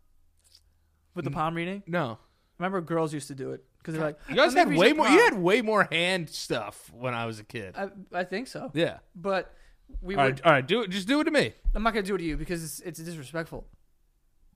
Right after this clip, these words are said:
Speaker 1: It's disgusting. So here, I'll explain
Speaker 2: All right,
Speaker 1: it.
Speaker 2: just do it.
Speaker 1: So they'll look at your palm and be like, "Ooh, okay.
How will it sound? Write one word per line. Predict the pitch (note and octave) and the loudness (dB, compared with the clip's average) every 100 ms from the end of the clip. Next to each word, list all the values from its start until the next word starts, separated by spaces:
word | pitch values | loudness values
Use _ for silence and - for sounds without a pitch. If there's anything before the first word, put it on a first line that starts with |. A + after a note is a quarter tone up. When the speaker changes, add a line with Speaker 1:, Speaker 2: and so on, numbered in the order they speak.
| - - - - - | -20 -2 0 0 -6
Speaker 1:
It's | D#3+ | -8
disgusting. | D#3+ - E3 D3+ C3+ D3 | -8 -2 -2 -2 -8 -4
So | E3 | -2
here, | E3 | 2
I'll | D#3 E3 | 2 0
explain | - D#3+ | -6 0
Speaker 2:
All | F3 | 2
right, | C3+ | 2
Speaker 1:
it. | |
Speaker 2:
just | F#3+ | 0
do | - G#2+ | -2 -2
it. | F2+ - - | -6 -18 -14
Speaker 1:
So | - F3+ | -8 -4
they'll | G3+ G3 F3 | -4 -6 -12
look | E3+ F#3+ | -10 -10
at | G#3+ | -8
your | G3 | -10
palm | F#3+ F#3 F3+ | -4 -4 -4
and | E3+ | -4
be | |
like, | D#3+ - - - - B3+ | -4 -2 -6 -6 -10 -12
"Ooh, | C4 A3+ F#3 - - | -12 -10 -10 -8 -8
okay. | - - F#3+ - D#3+ | -8 -8 -4 -4 -4